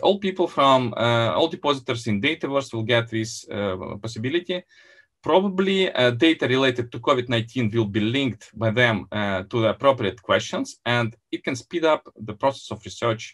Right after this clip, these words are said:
and in this specific question about, uh, coronavirus outbreaks.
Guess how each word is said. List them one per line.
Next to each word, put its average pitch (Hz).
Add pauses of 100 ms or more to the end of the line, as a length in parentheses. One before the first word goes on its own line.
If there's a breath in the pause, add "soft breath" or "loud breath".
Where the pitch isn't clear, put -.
(560)
and 90 (140)
in 101
this 135
specific 117 (220)
question 139
about, 107 (100)
uh, - (120)
coronavirus 101 (260)
outbreaks. -